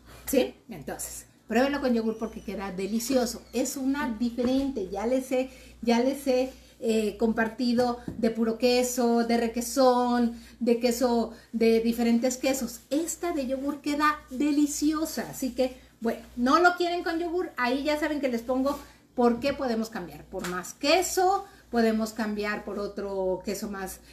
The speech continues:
líquido, podemos cambiar por otra cosa, pero con yogur queda riquísimo.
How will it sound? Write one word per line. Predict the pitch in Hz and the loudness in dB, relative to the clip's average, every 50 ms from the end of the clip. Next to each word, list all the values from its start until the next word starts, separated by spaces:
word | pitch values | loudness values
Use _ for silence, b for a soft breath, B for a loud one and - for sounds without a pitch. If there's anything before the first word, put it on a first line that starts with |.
| B B B | B B B
líquido, | 220 240 330 349 339 - 339 349 330 330 330 330 339 339 330 | 2 4 4 4 2 2 0 0 2 2 2 2 2 0 0
podemos | 269 247 226 220 220 233 226 | 0 -2 0 0 0 -2 -2
cambiar | - 233 214 208 220 220 220 220 - | -2 -4 -4 -4 -4 -4 -6 -6 -8
por | 226 202 185 | -10 -10 -10
otra | 180 - 185 185 | -10 -10 -10 -12
cosa, | - 170 143 - 175 - | -12 -12 -12 -12 -12 -10
pero | 190 190 185 - | -8 -10 -8 -8
con | 190 185 180 | -8 -8 -6
yogur | 190 185 214 254 247 | -6 -4 -4 -4 -6
queda | - 226 214 240 254 247 - - - | -4 -4 -4 -4 -4 -6 -10 -18 -16
riquísimo. | - - - - - - - - - - - | -14 -12 -12 -12 -12 -14 -14 -14 -14 -18 -20